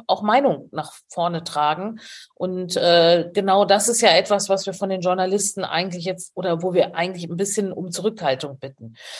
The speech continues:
Also das ist so der eine Punkt. Ich habe noch nicht zu Ende gedacht, was das eigentlich am Ende heißt,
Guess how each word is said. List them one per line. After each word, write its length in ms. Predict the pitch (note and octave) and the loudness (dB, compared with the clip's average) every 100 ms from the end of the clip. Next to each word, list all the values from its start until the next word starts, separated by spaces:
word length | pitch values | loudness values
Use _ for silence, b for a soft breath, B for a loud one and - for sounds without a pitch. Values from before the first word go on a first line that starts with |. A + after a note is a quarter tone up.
| B | B
Also 160 | F#3+ G#3+ | 2 4
das 180 | B3+ | 6
ist 140 | C#4 - | 4 6
so 100 | B3 | 6
der 180 | G3+ D3+ | 6 6
eine 260 | G#3 C4+ | 4 4
Punkt. 360 | C4+ C4 C4 B3+ | 2 0 0 -4
Ich 160 | - | -2
habe 180 | A#3 A3+ | -2 2
noch 120 | A#3 | 4
nicht 240 | A3 A3+ - | 4 0 0
zu 100 | - | -2
Ende 240 | A3+ B3+ | 2 2
gedacht, 300 | A3 A3 G#3+ - | 4 2 0 -2
was 200 | G#3 - | -2 -2
das 180 | G3+ | -6
eigentlich 460 | - F3 G3+ G#3 F#3+ | -4 -4 -4 -4 -4
am 100 | F#3 | -4
Ende 340 | F3+ G3 F3+ | -4 0 0
heißt, 480 | E3+ F#3+ D#4 - - | 4 4 2 -2 -8